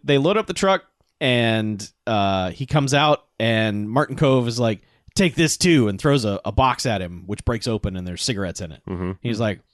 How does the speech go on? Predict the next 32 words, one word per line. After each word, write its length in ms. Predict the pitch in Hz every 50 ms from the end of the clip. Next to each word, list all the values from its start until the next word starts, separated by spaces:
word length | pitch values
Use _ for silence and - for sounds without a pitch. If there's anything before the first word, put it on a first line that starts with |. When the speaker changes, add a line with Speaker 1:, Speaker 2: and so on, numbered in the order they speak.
| _ _ _ 82
Speaker 1:
"I 40 |
don't 280 | 85 92 101 117 135 139
know 40 | 143
about 220 | 139 139 139 135 143
this." 300 | 165 147 123 - - - - -
Speaker 2:
And 120 | - 98 104
then 80 | 110
they're 100 | 107 104
also 180 | 101 98 - 104
wheeling 240 | 95 98 92 90 87
out 120 | 85 82
a 40 | 78
slot 240 | - - 92 - -
machine. 320 | - - - - - -
Speaker 1:
They 120 | - 220 226
wheel 260 | 208 269 349 311 262
out 220 | 233 226 220 190
an 140 | 180 208 196 - _
open 340 | - 247 254 - 320 285 277
crate 600 | - - - - 233 208 185 180 - - - - - _ _ _ _
with 180 | - 165 180 165
a 40 |
slot 300 | 165 - - 226 214 -
machine 320 | 143 135 - - 143 123 101
in 120 | 98 95
it. 100 | 90 - -
They're 100 | 104 113
like, 160 | 113 107 -
"Here, 180 | 160 151 123
take 220 | - - 143 127 -
this 140 | - 123 -
too." 340 | - 151 143 113 92 85